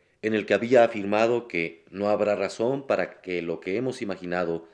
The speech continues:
sea menos real, menos bello, menos humano que la irreprochable coherencia,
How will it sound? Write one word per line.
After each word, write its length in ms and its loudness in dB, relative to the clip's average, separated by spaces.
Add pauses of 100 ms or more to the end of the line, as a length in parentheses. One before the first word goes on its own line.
(280)
sea 420 4
menos 360 -2
real, 460 -4
menos 440 -6
bello, 480 -2 (120)
menos 340 -6
humano 480 -4 (480)
que 100 0
la 160 4
irreprochable 680 0
coherencia, 680 -2